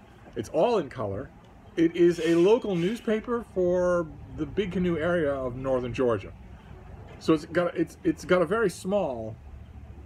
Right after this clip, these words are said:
uh, numerical circulation and over a very small geographical area, but it is a beautiful production.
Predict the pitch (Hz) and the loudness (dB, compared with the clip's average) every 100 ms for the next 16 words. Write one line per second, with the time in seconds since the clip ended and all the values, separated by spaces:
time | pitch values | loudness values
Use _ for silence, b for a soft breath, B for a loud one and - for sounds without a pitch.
0 | - 123 120 120 135 139 160 156 131 123 | -6 -2 -2 -2 -2 0 2 2 0 -4
1 | - 117 - 120 135 120 - - B B | -4 -6 -4 -2 -2 -2 -6 -12 B B
2 | B 143 143 156 151 151 160 160 - 175 | B -2 2 4 6 6 6 2 2 2
3 | 170 135 123 147 135 131 127 117 117 156 | 4 2 2 2 2 0 0 -4 -2 4
4 | 147 120 110 131 151 196 302 294 151 156 | 4 6 2 2 2 2 2 4 4 2
5 | 151 147 170 277 269 - 113 - 120 214 | -2 -2 2 2 2 0 -6 -4 -2 -2
6 | - - | -2 -10